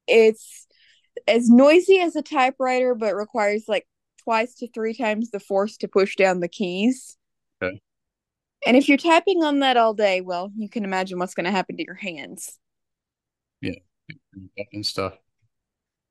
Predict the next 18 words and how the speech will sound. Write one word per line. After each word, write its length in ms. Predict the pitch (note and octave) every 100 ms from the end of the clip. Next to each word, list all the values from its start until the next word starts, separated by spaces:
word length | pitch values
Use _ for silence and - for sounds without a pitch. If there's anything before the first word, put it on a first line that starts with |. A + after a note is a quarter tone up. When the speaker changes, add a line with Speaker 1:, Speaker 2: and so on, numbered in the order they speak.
| _ _ -
Speaker 2:
Um, 540 | G#2+ A2 G2+ F#2+ F2+ _ _ - _ _ -
so 200 | - B2+
is 80 | B2+
that 160 | C#3
what 160 | F#3+ F3+
you 140 | D#3
use? 480 | C#3+ B2+ D3 G3 F#3+
You 120 | B2+ B2
use, 200 | B2 - -
like, 100 | A#2
a 60 |
typewriter 580 | G#2+ - B2 C#3+ D#3 E3+
to, 420 | D3 A#2+ A#2+ A#2 - _ _ _ _ _ _ _ -
to 280 | A2+ A2+ - _ _ _ _ _ _ -
create 400 | - B2 B2+ A#2+
a 80 | G#2+
Braille 640 | G#2 G#2 A2 A#2+ A#2+ A#2 -
writing? 520 | G#2+ A2 C3+ E3+ E3+